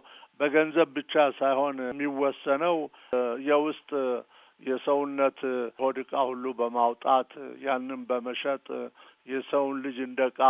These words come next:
በመቁጠር ይህን ያህል ገንዘብ ካላመጣህ እንዲህ እናደርግሃለን በማለት የሚደረገው በህገወጥ መንገድ በሚደረግ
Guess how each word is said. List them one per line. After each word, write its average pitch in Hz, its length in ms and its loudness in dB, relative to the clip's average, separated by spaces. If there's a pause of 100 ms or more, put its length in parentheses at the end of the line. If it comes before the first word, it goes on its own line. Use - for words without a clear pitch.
(120)
በመቁጠር 123 680 0 (520)
ይህን 131 280 0
ያህል 131 260 4
ገንዘብ 123 400 -4
ካላመጣህ 123 720 -4
እንዲህ 120 280 -4
እናደርግሃለን 120 1000 0
በማለት 120 420 2
የሚደረገው 135 800 4 (400)
በህገወጥ 147 640 6 (400)
መንገድ 135 580 2
በሚደረግ 131 760 0